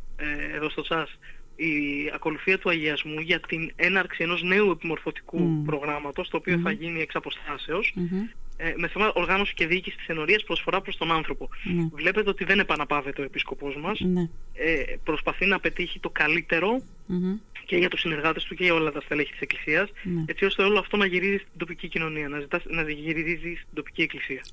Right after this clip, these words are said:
Speaker 2: Πότε ανέλαβε, θυμ-, θύμισέ μας λίγο, πότε ανέλαβε ο Σεβασμιότατος Μητροπολίτης τα ηνία της Εκκλησίας της τοπικής;
Speaker 1: Ενθρονίστηκε στις δεκατέσσερις Νοεμβρίου,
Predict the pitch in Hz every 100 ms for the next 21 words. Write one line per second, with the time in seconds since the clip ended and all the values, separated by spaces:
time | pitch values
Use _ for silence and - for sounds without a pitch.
0 | - 233 359 403 339 202 156 143 - 123
1 | 131 151 226 277 226 185 170 170 160 160
2 | 160 - - 226 254 381 254 180 160 160
3 | - 160 156 151 147 151 151 147 143 135
4 | 131 143 - 147 143 143 156 160 151 143
5 | 135 135 - 143 139 - 139 123 123 120
6 | 120 127 127 127 - - - - 185 -
7 | 180 180 190 - 240 220 175 170 170 160
8 | 202 226 196 175 170 160 156 160 156 151
9 | 202